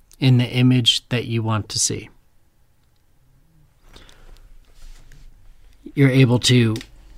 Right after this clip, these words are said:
staff up with the people that you want. You can, whether it's on the admin side,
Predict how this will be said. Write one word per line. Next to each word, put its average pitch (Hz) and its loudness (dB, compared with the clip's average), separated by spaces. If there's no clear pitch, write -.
staff - 2
up 151 2
with 120 0
the 123 -2
people 120 0
that 117 0
you 117 0
want. 110 -2
You 117 -2
can, 107 -4
whether 110 -2
it's 101 -6
on 117 -2
the 107 -4
admin 117 -2
side, 117 -2